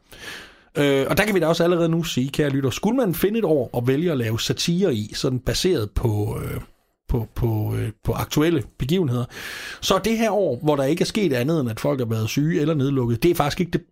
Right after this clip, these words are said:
det nemmeste at gøre det i. Men, ja, det lykkedes os alligevel at finde det materiale hister her.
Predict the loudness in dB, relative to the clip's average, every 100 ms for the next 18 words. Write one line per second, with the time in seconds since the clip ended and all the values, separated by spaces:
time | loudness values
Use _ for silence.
0 | 0 2 2 2 2 0 -2 -2 -2 -2
1 | -4 -6 -10 _ 0 0 0 0 2 4
2 | 2 2 2 0 0 0 0 0 0 0
3 | 0 0 0 0 0 0 0 -2